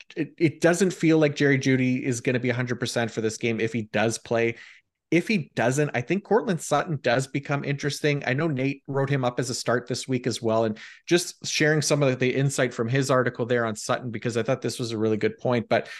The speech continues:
the Raiders ran the fourth most man coverage snaps last season, and Sutton has typically performed much better against man than zone.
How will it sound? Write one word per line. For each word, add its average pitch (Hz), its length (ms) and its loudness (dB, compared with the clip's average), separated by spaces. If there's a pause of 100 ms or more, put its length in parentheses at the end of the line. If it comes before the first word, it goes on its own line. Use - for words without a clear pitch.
(260)
the 139 80 6
Raiders 160 420 4
ran 139 320 2
the 123 120 0
fourth 143 400 0
most 135 240 -2
man 127 200 -2
coverage 127 440 -2
snaps 135 360 -4
last 131 320 -2
season, 135 360 -2
and 113 200 -4
Sutton - 360 -2
has 120 240 -2
typically 202 420 2
performed 139 500 -2
much 139 380 -2
better 127 320 2
against 123 540 -4
man 120 340 -2
than 113 160 -2
zone. 107 460 -4